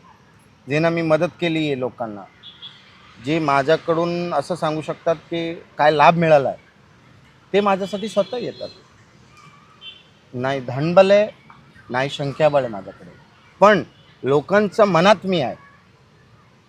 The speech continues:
त्यांना माहिती आहे की ही पोरगा आला ना आपल्यासाठी काय करणार.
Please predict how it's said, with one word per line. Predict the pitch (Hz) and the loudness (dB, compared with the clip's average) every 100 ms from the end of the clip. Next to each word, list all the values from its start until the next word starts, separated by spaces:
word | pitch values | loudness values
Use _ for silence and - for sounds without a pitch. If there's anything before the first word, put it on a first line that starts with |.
| _ | _
त्यांना | 151 180 | 0 2
माहिती | 190 156 160 208 | 4 2 2 0
आहे | 180 135 | 0 -2
की | 123 | -6
ही | 120 160 202 | -6 -4 -4
पोरगा | 190 165 160 156 | -2 2 6 6
आला | 139 139 | 4 0
ना | 131 156 - | -4 -10 -10
आपल्यासाठी | 120 - 143 135 135 | -10 -6 -4 -6 -6
काय | 135 | -6
करणार. | 135 123 107 101 | -4 -8 -8 -14